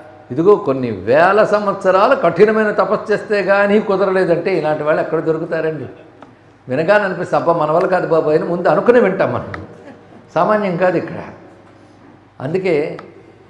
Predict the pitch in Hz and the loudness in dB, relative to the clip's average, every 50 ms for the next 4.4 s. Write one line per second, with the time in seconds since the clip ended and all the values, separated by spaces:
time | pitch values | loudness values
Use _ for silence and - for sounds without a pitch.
0 | 123 113 107 - 117 139 160 185 202 190 - 202 156 143 156 131 113 127 160 180 | -20 -16 -8 -6 -4 -2 -2 -2 -4 -4 -2 -2 -2 -2 -4 -2 0 2 2 2
1 | 170 139 127 139 135 127 135 151 151 143 131 156 - - 127 151 175 170 185 165 | 2 0 -2 -6 -6 -6 -4 -4 -4 -4 -4 -6 -2 0 0 0 0 0 -2 -6
2 | 175 - - 120 113 120 143 143 98 98 - - - - - - - - - 127 | -8 -4 -4 -4 -2 -2 -4 -6 -6 -8 -12 -18 -20 -20 -20 -20 -20 -12 -8 -8
3 | 127 139 139 - 135 156 170 165 208 202 185 - 214 202 - 190 196 185 185 185 | -6 -6 -4 -4 -2 -2 0 -2 -2 -4 -2 -4 -6 -4 -4 -6 0 0 0 0
4 | 170 156 151 175 170 170 170 160 | 0 0 0 0 0 0 -2 -4